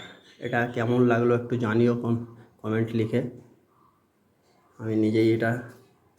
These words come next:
নিজে হাতে তৈরি করেছি।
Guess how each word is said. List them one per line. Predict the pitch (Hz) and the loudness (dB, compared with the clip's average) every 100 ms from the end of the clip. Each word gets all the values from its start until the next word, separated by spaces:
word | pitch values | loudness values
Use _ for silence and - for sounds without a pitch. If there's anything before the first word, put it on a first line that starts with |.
| _ _ - - - - _ _ - _ _ _ _ | _ _ -20 -20 -20 -20 _ _ -20 _ _ _ _
নিজে | 120 117 | -8 -4
হাতে | 107 107 113 | -4 -2 0
তৈরি | 107 107 | 0 2
করেছি। | 110 110 - | 2 0 -2